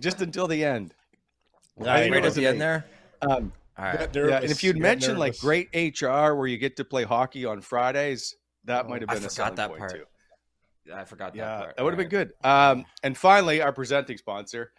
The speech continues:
Speaker 1: is none other than Betano. Go to betano dot C A. Uh, use the app and have an amaz-, and have an amazing world of sports always with you at Betano. Hundreds of betting options for events, same game parlays with Bet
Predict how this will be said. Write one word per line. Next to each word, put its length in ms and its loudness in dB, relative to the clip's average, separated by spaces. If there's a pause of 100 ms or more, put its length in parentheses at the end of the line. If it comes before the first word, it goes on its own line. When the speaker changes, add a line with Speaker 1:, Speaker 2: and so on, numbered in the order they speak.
(340)
Speaker 1:
is 160 -8
none 220 2
other 220 2
than 200 0
Betano. 440 0 (100)
Go 120 0
to 60 0
betano 440 -2
dot 200 -2
C 160 -2
A. 180 0 (520)
Uh, 240 4 (180)
use 280 2
the 140 6
app 180 6
and 100 -2
have 140 4
an 120 0
amaz-, 400 2 (140)
and 80 -8
have 140 2
an 80 -2
amazing 400 -2
world 240 -2
of 80 -8
sports 480 -4
always 340 6
with 160 -8
you 140 -6
at 80 -10
Betano. 400 0
Hundreds 320 2
of 100 -8
betting 240 0
options 380 -2
for 160 -10
events, 400 -4 (340)
same 340 -6
game 300 -10
parlays 460 -2
with 160 -16
Bet 160 -2